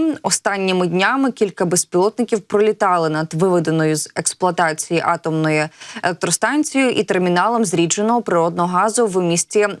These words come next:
Брунсбютель. Е, в внутрішньому звіті поліції йдеться: кілька разів було порушено безпольотну зону, пролітаючи над атомною електростанцією.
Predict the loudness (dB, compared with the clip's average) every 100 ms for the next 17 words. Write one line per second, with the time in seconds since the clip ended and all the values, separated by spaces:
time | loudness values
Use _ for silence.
0 | -4 0 0 -2 -2 -2 -2 0 -2 -4
1 | -10 -12 -12 -8 -6 -2 -2 0 -2 0
2 | 0 0 2 0 0 -2 0 2 2 0
3 | 0 2 2 -2 -4 -6 -6 -4 -4 -2
4 | 0 0 2 0 0 0 0 0 0 0
5 | 0 -2 -2 0 -2 0 0 2 0 -2
6 | -2 0 0 0 2 0 0 0 0 0
7 | 0 0 -2 -2 -4 -2 -2 -2 -2 0
8 | 2 0 0 -2 -2 -2 -6 -2 -2 0
9 | -2 -4 -4